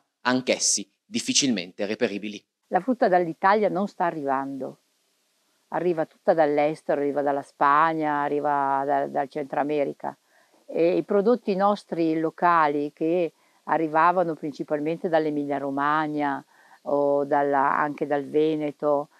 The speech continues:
Speaker 2: eh, stentano ad arrivare. Dall'Emilia Romagna non arriva più niente.
Speaker 1: A usufruire dei servizi dell'emporio sono in gran parte nuclei familiari.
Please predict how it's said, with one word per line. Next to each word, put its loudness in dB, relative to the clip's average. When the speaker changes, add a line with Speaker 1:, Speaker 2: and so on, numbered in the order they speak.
Speaker 2:
eh, 0
stentano 2
ad 2
arrivare. 2
Dall'Emilia -2
Romagna 2
non -2
arriva -4
più -12
niente. -8
Speaker 1:
A 8
usufruire 8
dei 8
servizi 2
dell'emporio 6
sono 0
in 2
gran 4
parte -2
nuclei 4
familiari. 4